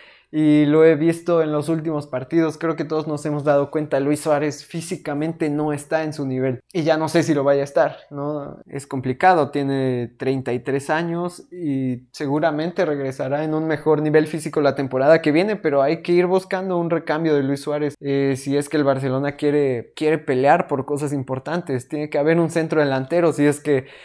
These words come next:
Suárez se encuentra en el nivel que se encuentra hoy, ¿no? Griezmann sigue sin ser ninguna solución,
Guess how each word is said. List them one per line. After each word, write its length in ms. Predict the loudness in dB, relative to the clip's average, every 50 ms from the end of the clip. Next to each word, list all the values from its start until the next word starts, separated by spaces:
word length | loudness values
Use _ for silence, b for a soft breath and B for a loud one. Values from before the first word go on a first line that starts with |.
| B B
Suárez 340 | B 6 6 8 8 6 4
se 40 | 2
encuentra 380 | 0 0 0 -2 0 -2 -2 -2
en 100 | 0 -2
el 180 | 0 0 0
nivel 320 | 2 2 4 4 4 2 0
que 100 | -2 -4
se 100 | -4 -6
encuentra 580 | -6 -4 -2 -2 -2 -2 0 0 2 2 4
hoy, 220 | 6 6 4 4 2
¿no? 240 | -2 -4 -6 -8 -10 -10
Griezmann 640 | -8 -6 -2 2 2 2 2 2 0 -2 -2 0 2
sigue 260 | 4 4 4 4 2
sin 220 | 2 0 -2 -2
ser 320 | -2 -2 -2 0 -2 -2 -2
ninguna 640 | -2 -2 -2 -2 -2 0 0 0 -2 -2 -2 -4 -4
solución, 540 | -4 -6 -6 -6 -4 -6 -6 -6 -6 -10